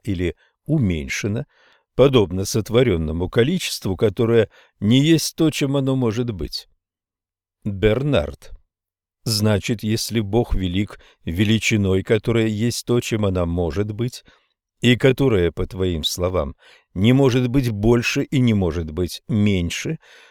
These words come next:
то в таком случае Бог есть величина, и величайшая, и равным образом наименьшая. Кардинал. Во всяком случае не ошибается тот, кто говорит, что Бог есть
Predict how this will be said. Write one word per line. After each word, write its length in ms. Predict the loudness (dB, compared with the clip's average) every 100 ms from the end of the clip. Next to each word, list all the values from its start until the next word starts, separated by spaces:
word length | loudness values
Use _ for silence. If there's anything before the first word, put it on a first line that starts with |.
| _ _
то 380 | 4 6 6 2
в 140 | 0
таком 400 | 0 0 0 -2
случае 560 | -2 -4 -6 -4 -4 -2
Бог 320 | -2 -2 -2
есть 260 | -6 -6 -8
величина, 680 | -8 -8 -6 -6 -6 -10 -14 _ _ _ _
и 180 | 4 4
величайшая, 960 | 4 2 2 2 2 2 -2 -4 -6 -10 _ _
и 120 | 0 4
равным 420 | 6 4 2 2
образом 520 | 0 0 0 0 -2 _ _
наименьшая. 880 | 0 2 4 4 2 0 -2 -10 -14 _ _ _ _ _ _ _ _
Кардинал. 600 | 0 2 2 2 0 -6 _ _ _ _ _ _ _ _ _ _
Во 220 | 2 4
всяком 420 | 4 4 2 2 0
случае 480 | 0 -2 2 2
не 120 | 4 2
ошибается 800 | 2 0 2 4 4 2 -2 -4
тот, 320 | 2 2 2
кто 240 | -2 -2
говорит, 440 | 0 2 0 -2 -6
что 260 | -2 -2
Бог 320 | 0 -2 -2
есть 440 | -6 -8 -8 -12